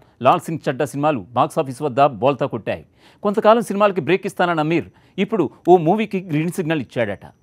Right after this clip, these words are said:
అమీర్ తన మాట, బాలీవుడ్ సినిమాలో నటించడానికి వెనక్కి తీసుకోలేదు, తెలుగు సినిమాలో నటించేందుకు వెనక్కి తీసుకున్నాడట.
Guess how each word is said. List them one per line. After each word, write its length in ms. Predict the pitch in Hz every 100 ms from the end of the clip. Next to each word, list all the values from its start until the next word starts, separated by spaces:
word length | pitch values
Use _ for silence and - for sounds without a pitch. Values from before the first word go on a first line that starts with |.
| _ -
అమీర్ 220 | 190 247 -
తన 120 | 175 156
మాట, 180 | 165 190 190 123
బాలీవుడ్ 320 | 175 208 190
సినిమాలో 300 | 180 170 170 196
నటించడానికి 520 | 139 185 - 170 160 185
వెనక్కి 220 | 143 156 135
తీసుకోలేదు, 420 | 120 135 117 95 - _
తెలుగు 200 | 170 202 185
సినిమాలో 300 | 175 165 156 143
నటించేందుకు 480 | 139 131 139 127 190 123
వెనక్కి 240 | 151 - 143
తీసుకున్నాడట. 540 | 123 - 117 101 -